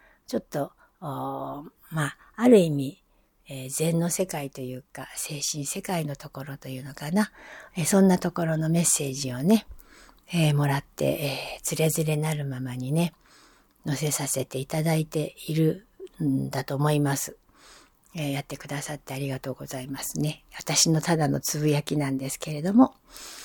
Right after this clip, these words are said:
えー、そのつれづれなるままのつながり先のね、えー、メッセージを、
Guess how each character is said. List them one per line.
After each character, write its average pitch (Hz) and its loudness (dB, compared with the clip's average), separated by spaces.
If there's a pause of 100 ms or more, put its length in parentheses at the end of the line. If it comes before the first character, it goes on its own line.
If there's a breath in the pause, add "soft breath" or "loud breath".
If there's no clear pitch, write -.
(340 loud breath)
え 156 0
ー、 - -2
そ 175 4
の 175 4 (300)
つ - 2
れ 165 8
づ 165 6
れ 165 4
な 165 2
る 170 0
ま 151 0
ま 147 0
の 143 2
つ 139 -6
な 151 -2
が 147 -2
り 147 -4
先 143 -6
の 143 2
ね、 185 0 (520 soft breath)
え 139 -6
ー、 - 2
メ 233 8
ッ 254 8
セ 170 6
ー 151 4
ジ 143 0
を、 147 -2